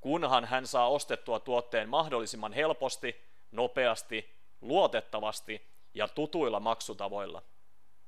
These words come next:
Suuri tekijä ja samalla pienoinen kysymysmerkki dropshipping-kauppaa tehdessä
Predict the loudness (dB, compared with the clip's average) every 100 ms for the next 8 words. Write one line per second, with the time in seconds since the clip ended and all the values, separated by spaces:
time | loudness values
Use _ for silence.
0 | -14 -14 -14 -14 -14 -14 -14 -14 -10 -2
1 | 2 4 4 4 6 6 4 0 -2 2
2 | 4 4 4 6 6 6 2 0 -2 -2
3 | -2 -2 0 0 0 -4 0 0 0 -2
4 | -2 -2 0 0 2 0 4 2 2 0
5 | 0 0